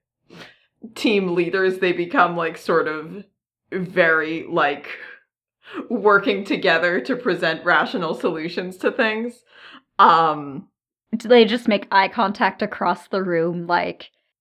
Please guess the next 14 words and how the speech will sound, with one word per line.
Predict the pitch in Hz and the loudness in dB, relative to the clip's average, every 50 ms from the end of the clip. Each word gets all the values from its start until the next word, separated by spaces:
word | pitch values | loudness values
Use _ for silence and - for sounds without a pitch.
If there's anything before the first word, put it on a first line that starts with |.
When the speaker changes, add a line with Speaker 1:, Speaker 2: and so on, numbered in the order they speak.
| _ _ - | _ _ -6
Speaker 2:
"You're | 202 214 226 | 0 2 2
with | 220 240 240 226 - | 4 4 4 2 2
me | 202 190 170 | 0 0 0
on | 165 165 - | 0 0 -2
this, | - 185 - - | -4 -6 -6 -2
right?" | 190 190 202 214 226 233 - - _ _ _ _ _ _ _ - | 2 2 4 4 2 0 -4 -8 _ _ _ _ _ _ _ -2
"Uh-huh." | - 240 233 233 233 233 233 233 240 233 - | 0 0 2 4 4 2 2 0 -2 -6 -8
Speaker 1:
Yeah, | 254 277 330 - 208 | -4 -2 -2 0 2
Speaker 2:
Yeah. | 208 202 185 160 - - - - _ _ - | 2 4 4 4 4 2 -2 -8 _ _ -16
Speaker 1:
ba-, | - - - 254 | -12 -10 -6 0
basically. | 240 285 277 - 359 359 220 - - - - - 185 | 2 4 4 4 4 2 0 0 0 -8 -8 -10 -6
Basically | 202 - 349 247 262 - 294 277 277 277 262 247 226 | 0 2 2 2 2 0 -4 -6 -4 -4 -4 -4 -4
exactly | 208 226 233 202 175 170 - 175 170 151 | -4 0 2 2 2 2 0 -6 -8 -6
that. | 143 127 104 101 - - | -2 -2 -2 -2 -2 -4